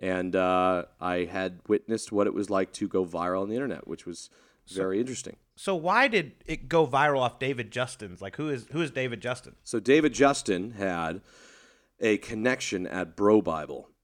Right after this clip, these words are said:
Speaker 1: and Bro Bible was the first person to put it out there, and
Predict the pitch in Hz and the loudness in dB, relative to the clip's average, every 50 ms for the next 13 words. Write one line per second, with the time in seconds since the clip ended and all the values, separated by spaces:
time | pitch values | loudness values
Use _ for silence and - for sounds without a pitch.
0 | _ _ _ _ 90 90 90 87 82 82 80 - 107 120 139 139 120 113 101 98 | _ _ _ _ -6 -6 -6 -6 -6 -10 -2 2 6 6 6 8 6 6 6 4
1 | 92 95 98 95 92 92 92 87 - - 98 87 85 - - - - 113 104 104 | 2 2 2 2 2 0 -2 -2 -6 -8 -8 -8 -8 -8 -12 -6 -2 0 2 2
2 | 104 98 - - - - - _ _ _ _ - - 110 104 98 - - 107 92 | 2 0 -2 -8 -8 -12 -16 _ _ _ _ -10 -4 -2 -2 -2 -2 -4 -6 -8
3 | 90 - - 101 87 90 107 123 135 135 - 92 85 82 80 87 104 123 _ _ | -8 -6 -6 -6 -2 2 2 2 2 2 0 -4 -4 -2 -4 -6 -8 -8 _ _
4 | _ _ - 90 90 87 87 85 85 82 80 95 | _ _ -6 -6 -4 -4 -4 -6 -8 -10 -12 -14